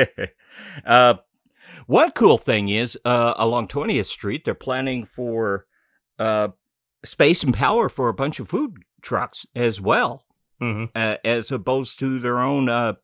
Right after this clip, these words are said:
Speaker 1: the concessions that'll be i-, uh, stadium-based will be opened, I think they said both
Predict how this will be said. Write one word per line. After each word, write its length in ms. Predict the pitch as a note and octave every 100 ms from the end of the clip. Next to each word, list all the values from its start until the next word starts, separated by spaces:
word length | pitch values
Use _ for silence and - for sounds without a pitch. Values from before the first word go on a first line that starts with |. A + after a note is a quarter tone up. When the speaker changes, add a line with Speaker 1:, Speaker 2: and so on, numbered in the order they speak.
| _
Speaker 1:
the 140 | A#2+
concessions 920 | A#2 C3 - - C4 - D3 A#2 C3 - _ _ _ _ _
that'll 240 | - B2+ B2
be 480 | B2+ B2 A#2+ A2+ -
i-, 120 | C3 C3 - - -
uh, 40 |
stadium-based 960 | A2 - E3 E3 C3 G#2 G#2 G2 G2 - _ -
will 320 | A2+ A#2 A2+
be 280 | F#2+ B2 A#2+ -
opened, 520 | B2+ C3+ A2+ F#2+ - _ _ _ -
I 120 | A2+
think 240 | - F3
they 140 | D#3+ C3
said 280 | D3 B2+
both 280 | A2 B2+ -